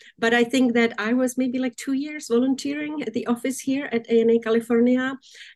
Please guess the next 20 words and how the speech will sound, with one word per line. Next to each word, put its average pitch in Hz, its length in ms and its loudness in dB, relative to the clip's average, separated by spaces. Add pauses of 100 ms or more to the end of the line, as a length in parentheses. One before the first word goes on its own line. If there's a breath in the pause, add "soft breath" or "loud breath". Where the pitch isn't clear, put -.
And, 214 440 0
uh, 214 200 0
and 214 140 0
I 214 120 0
was, 220 320 -2
um, 202 440 -8
paying 208 260 4
my, 202 300 0 (260 loud breath)
uh, 208 120 -4
my 202 180 0
rent 202 320 0
from 202 240 -4
my 185 300 -4
savings 240 560 4
from, 214 260 -2
from, 208 300 -4
from 214 200 2
<laughs> - 80 -6
previous 247 440 2
years. 254 360 0